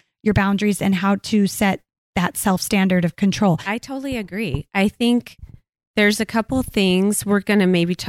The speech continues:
Speaker 2: chat about really, really quick. But then I think also just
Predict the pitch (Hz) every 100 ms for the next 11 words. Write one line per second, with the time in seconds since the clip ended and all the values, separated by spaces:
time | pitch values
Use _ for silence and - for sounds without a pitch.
0 | - - 175 175 170 - 175 170 165 165
1 | - 170 233 - _ _ _ 220 202 214
2 | 202 202 - 269 311 - 185 185 - 202
3 | 190 180 175 - -